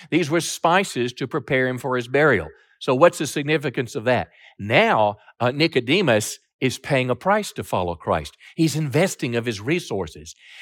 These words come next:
Uh, he, he, he's doing something deliberate and costly for the cause of Christ. Now,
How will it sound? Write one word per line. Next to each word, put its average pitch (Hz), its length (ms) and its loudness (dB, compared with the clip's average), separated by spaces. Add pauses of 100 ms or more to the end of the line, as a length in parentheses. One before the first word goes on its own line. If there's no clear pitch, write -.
(140)
Uh, 110 160 2
he, 135 240 -2
he, 135 240 -2
he's 131 220 -2
doing 170 400 0
something 143 480 -4
deliberate 170 560 0 (360)
and 123 220 -4
costly 98 800 -4 (280)
for 127 140 -8
the 131 100 -4
cause 107 480 -2
of - 160 -12
Christ. 107 540 -10 (460)
Now, 151 140 2